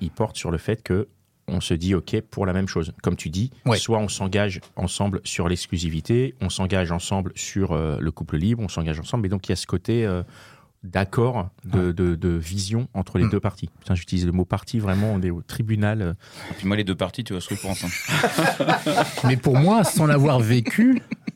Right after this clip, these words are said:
Speaker 2: euh, l'engagement, euh, couple libre, on va voir ailleurs et tout va bien, euh, je connais pas,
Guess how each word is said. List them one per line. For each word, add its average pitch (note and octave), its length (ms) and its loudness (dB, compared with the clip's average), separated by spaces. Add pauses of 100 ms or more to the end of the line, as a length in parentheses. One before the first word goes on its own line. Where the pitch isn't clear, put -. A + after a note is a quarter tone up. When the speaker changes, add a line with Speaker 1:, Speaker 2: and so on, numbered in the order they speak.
Speaker 2:
euh, F#2 400 2
l'engagement, A2 800 4
euh, D#2 160 -4
couple A2+ 320 0
libre, G#2+ 320 2
on F2 40 -6
va F2 100 -8
voir G2 200 0
ailleurs G2+ 500 2
et F2 120 -8
tout - 120 -4
va F2 80 -2
bien, E3+ 300 6 (520)
euh, F2 440 -10
je - 80 -8
connais - 160 -6
pas, E3 320 4